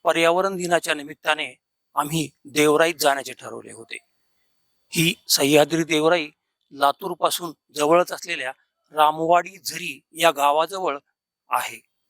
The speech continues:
चित्रपट अभिनेते सयाजी शिंदे यांच्या संकल्पनेतून व लातूरचे वृक्ष संवर्धक सुपर्ण जगताप व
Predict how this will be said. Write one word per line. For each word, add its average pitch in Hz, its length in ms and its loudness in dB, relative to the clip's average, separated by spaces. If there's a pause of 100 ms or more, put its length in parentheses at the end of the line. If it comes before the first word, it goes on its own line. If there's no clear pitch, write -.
(1300)
चित्रपट 185 480 6
अभिनेते 185 680 -2
सयाजी 175 460 0
शिंदे 170 680 -4
यांच्या 143 320 -4
संकल्पनेतून 170 840 -6 (340)
व 156 220 0 (120)
लातूरचे 175 720 -4
वृक्ष 170 340 -6
संवर्धक 170 540 -2 (300)
सुपर्ण 180 500 -2
जगताप 156 460 -2 (800)
व 170 180 8